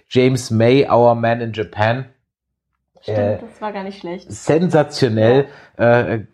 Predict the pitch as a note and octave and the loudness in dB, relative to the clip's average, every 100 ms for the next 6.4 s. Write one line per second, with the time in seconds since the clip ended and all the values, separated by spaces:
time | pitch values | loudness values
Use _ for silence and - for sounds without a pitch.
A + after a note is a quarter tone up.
0 | - G#2 G#2+ A2+ A2+ A2 A2 G2+ C#3+ D3 | -8 -4 -2 -2 -2 -2 -4 -2 -4 -4
1 | - A#2 B2+ - - - A2 A#2 B2+ C3 | -4 0 0 -2 -12 -4 0 2 2 -2
2 | C3 A2+ A2 A#2+ A#2+ A#2 G2+ G#2+ B2 A2 | -2 -2 0 0 0 -4 -2 0 2 0
3 | A2+ G2+ G2 A2 A2+ A2+ A#2 A#2 A2+ - | -2 0 2 0 0 0 2 0 -6 -20
4 | - - F#2+ A2+ A2+ A2 A2 A2 - G#2+ | -20 -20 -4 0 2 4 2 0 -2 -6
5 | F#2 G2+ G#2+ B2+ B2+ A#2+ - - - G#2 | -6 -8 -6 -6 -6 -8 -8 -12 -12 -10
6 | A2 G#2+ G#2+ | -8 -8 -14